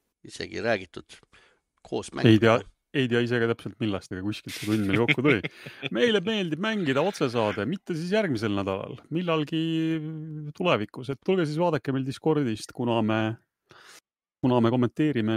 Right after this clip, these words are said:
Speaker 2: neid va-, mänguüritusi. Aga millalgi. Meile meeldib mängida otsesaade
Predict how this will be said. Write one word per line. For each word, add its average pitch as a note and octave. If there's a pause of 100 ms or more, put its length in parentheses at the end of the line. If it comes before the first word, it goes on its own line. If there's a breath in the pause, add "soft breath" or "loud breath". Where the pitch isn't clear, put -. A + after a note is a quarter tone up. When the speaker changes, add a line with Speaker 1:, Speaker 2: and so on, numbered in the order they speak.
Speaker 2:
neid A2
va-, A2
mänguüritusi. A#2 (340)
Aga E3 (320)
millalgi. D#3+ (100)
Meile D#3
meeldib D#3
mängida D#3 (180)
otsesaade C#3